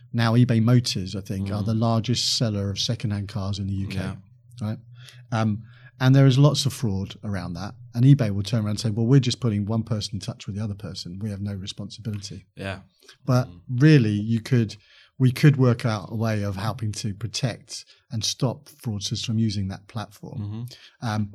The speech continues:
Speaker 1: PayPal's another one. Um, and, you know, we'd love to talk to those or-, organizations about integrating and sharing data around there.
Speaker 2: I mean, because we had a, we had a conversation last time about,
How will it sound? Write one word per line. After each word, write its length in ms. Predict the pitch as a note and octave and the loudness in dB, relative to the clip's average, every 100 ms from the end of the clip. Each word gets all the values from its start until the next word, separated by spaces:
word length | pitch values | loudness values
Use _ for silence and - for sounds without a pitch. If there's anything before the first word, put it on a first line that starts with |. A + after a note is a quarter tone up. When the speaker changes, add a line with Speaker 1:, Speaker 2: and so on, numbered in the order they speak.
| - | 4
Speaker 1:
PayPal's 480 | C#3+ B2+ B2 G#2 G2 | 6 6 4 0 0
another 200 | G#2 G#2 | 0 0
one. 300 | G#2+ G#2 G2+ G2+ - _ - | 0 0 -4 -8 -20 _ -8
Um, 540 | A2+ G#2+ G#2 G2+ G2+ G2+ - _ _ _ | -4 -2 0 0 -2 -6 -20 _ _ _
and, 500 | A2 G#2+ G#2 G#2 G2+ | -4 -2 0 -2 -2
you 60 | E3 | -2
know, 240 | G#2 G#2 - G3+ G3+ | -2 -2 -6 -8 -2
we'd 260 | D#3 C3 | 4 6
love 160 | A#2+ B2 | 6 4
to 100 | - | 2
talk 180 | - B2 | -2 0
to 120 | - | 0
those 120 | A2 | 0
or-, 160 | G#2+ G#2 A2 | 0 -2 -2
organizations 640 | C3 A2 G2+ G#2+ G#2 - G2 | -4 -2 0 0 -2 -2 -2
about 300 | F#2+ G2 - | -2 -4 -4
integrating 680 | G#2+ A2+ G#2 G2+ - G2+ F#2+ | -4 -2 -2 -4 -2 -2 -2
and 120 | G2 | 0
sharing 340 | - A2+ G2+ | 0 0 0
data 340 | G2 G2+ G2 G#2 | -2 -4 -4 -4
around 280 | G2 F#2+ F#2+ | -4 -4 -4
there. 160 | G2 G2 - - - _ | -6 -10 -20 -20 -20 _
Speaker 2:
I 60 | - | -4
mean, 300 | C3 C3+ - _ _ _ _ _ _ _ _ _ _ _ - | 0 0 -2 _ _ _ _ _ _ _ _ _ _ _ -12
because 260 | A2 B2+ A#2 | -8 -6 -4
we 100 | C3 | -4
had 140 | B2+ | -2
a, 140 | B2+ | -2
we 60 | A2 | -2
had 80 | A2 | -4
a 80 | G#2 | -6
conversation 560 | G#2+ G2 G2+ G2 F#2 | -6 -4 -4 -4 -6
last 180 | F2 - | -8 -8
time 220 | - E2 | -8 -10
about, 420 | E2 E2+ E2+ E2 | -8 -8 -8 -10